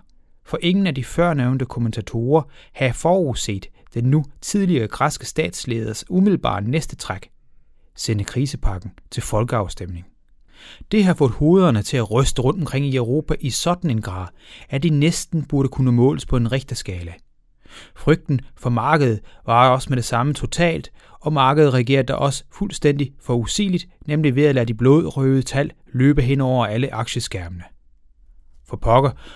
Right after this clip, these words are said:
kunne man fristes til at sige, hvorfor pokker gør de det, grækerne? Det koster os alt sammen dyrt. Arbejdspladser forsvinder på grund af den slags tal.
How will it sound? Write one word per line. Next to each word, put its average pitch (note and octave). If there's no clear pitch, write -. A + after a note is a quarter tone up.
kunne C3
man A#2+
fristes B2+
til C3
at A2+
sige, A2+
hvorfor B2+
pokker D#3
gør C#3
de D3+
det, G#2+
grækerne? G#2
Det D#3+
koster D#3+
os -
alt F#3
sammen C3
dyrt. D#3+
Arbejdspladser C#3+
forsvinder D3+
på -
grund B2+
af A#2
den A#2
slags -
tal. F#2+